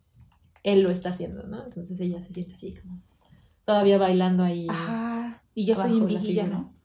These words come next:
Speaker 1: Ajá.
Speaker 2: <laughs> Sí, entonces justo no, no es a lo mejor que te deje con un gran sabor de boca, porque ya si lo piensas, en realidad es triste y que termine él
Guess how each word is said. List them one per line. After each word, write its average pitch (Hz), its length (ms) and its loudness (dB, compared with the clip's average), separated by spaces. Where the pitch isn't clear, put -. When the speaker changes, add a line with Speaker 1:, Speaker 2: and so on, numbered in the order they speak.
Speaker 1:
Ajá. 196 360 0
Speaker 2:
<laughs> 233 260 -4
Sí, 311 440 -4
entonces 302 460 -2
justo 330 280 -6
no, 277 260 2
no 285 180 4
es 320 140 2
a 320 80 -2
lo 302 80 -2
mejor 240 240 -2
que 277 80 -6
te 277 80 -2
deje 247 220 0
con 214 160 -2
un 214 100 -2
gran 220 240 -2
sabor 208 260 -4
de 214 60 -2
boca, 247 460 -2
porque 202 240 -4
ya 220 140 2
si 285 120 -6
lo 247 140 -2
piensas, 240 380 -2
en 220 120 -2
realidad 202 380 -4
es - 160 -10
triste 240 380 -8
y 190 120 -10
que 196 100 -10
termine 233 540 -2
él 240 160 -8